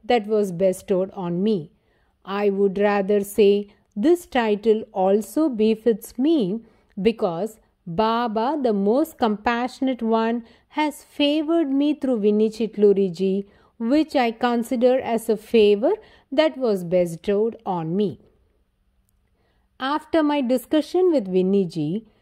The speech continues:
she enthusiastically toured me to many divine places in and around Shirdi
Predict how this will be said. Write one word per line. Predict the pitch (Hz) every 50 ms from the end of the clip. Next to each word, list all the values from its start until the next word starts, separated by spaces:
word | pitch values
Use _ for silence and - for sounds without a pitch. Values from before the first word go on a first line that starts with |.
| _ _
she | _ - - 370 359 339
enthusiastically | 320 302 294 359 349 330 277 277 262 247 240 214 208 - - 226 214 220 220 190 190 196 196 185 -
toured | - 233 220 214 214 208 185 202
me | 208 208 214 226 254 269 285 - _ _ _
to | - 240 220
many | 208 190 180 185 190 202 214 226 240 247 254 277 277 277
divine | 254 202 208 208 202 196 208 208 208 208 214
places | 202 - 220 214 214 214 208 214 - 240 226 226 220 - - - - - - _
in | 285 269 269 269 262 247 247
and | 233 220 208
around | - 208 208 208 208 202 202 208 208 208
Shirdi | - - 220 202 190 196 185 185 202 202 208 214 208